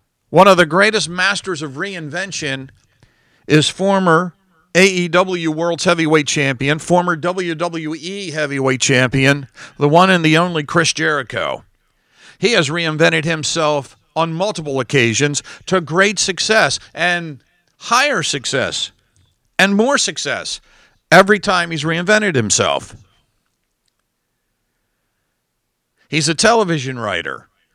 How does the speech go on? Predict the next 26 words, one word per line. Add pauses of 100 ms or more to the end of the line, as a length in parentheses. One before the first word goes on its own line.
(280)
so
he's
branched
out
from
wrestling. (320)
He's
a
podcast
host, (1800)
so
he's
branched
out
from
in-ring. (960)
So
not
only
did
he
reinvent
himself
in
the
ring,